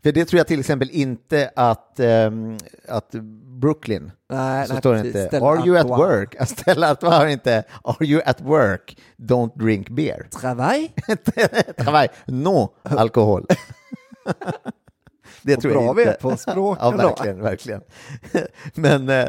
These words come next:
Speaker 1: men Falcon vet
Speaker 2: Mm.
Speaker 1: att boysen måste, då måste vi skriva.
Speaker 2: Ja.
Speaker 1: På jobbet.
Speaker 2: Men det är också, är det inte också Falcon som har den här,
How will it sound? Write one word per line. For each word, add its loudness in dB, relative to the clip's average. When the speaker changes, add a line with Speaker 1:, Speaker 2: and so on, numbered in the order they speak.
Speaker 1:
men -4
Falcon 0
vet -4
Speaker 2:
Mm. -6
Speaker 1:
att -2
boysen 2
måste, -4
då -2
måste 0
vi 0
skriva. -2
Speaker 2:
Ja. -12
Speaker 1:
På 0
jobbet. 0
Speaker 2:
Men 2
det 2
är 4
också, 0
är 2
det -2
inte -4
också -4
Falcon -2
som -4
har 2
den -2
här, -2